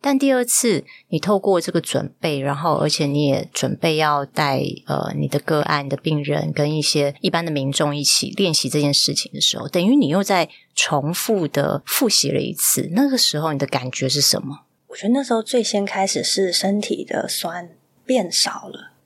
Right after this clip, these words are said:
Speaker 2: 就光在当次你能够把注意力回到自己的肩膀、背，那个当下的感觉，其实它很自然会变成一个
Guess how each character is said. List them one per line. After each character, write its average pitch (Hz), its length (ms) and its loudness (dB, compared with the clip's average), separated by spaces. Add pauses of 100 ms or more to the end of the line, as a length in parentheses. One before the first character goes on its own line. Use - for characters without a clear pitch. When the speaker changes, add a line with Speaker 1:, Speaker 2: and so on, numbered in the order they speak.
(360)
Speaker 2:
就 277 120 2
光 269 300 0
在 233 340 2
当 202 320 -2
次 196 580 0 (180)
你 180 160 0
能 185 180 2
够 214 100 2
把 170 160 0
注 208 200 0
意 202 120 2
力 196 140 0
回 165 220 0
到 175 200 0
自 180 160 -4
己 - 220 -6
的 - 480 -6 (320)
肩 190 240 -2
膀、 - 220 -6 (920)
背， 180 380 0 (800)
那 427 160 2
个 208 100 2
当 175 260 -4
下 180 320 0
的 147 180 -6
感 - 340 -8
觉， - 340 -6
其 - 160 0
实 262 160 2
它 320 160 -4
很 165 300 -2
自 - 140 -4
然 175 220 0
会 220 160 0
变 208 280 0
成 165 180 -10
一 175 160 -6
个 156 380 -2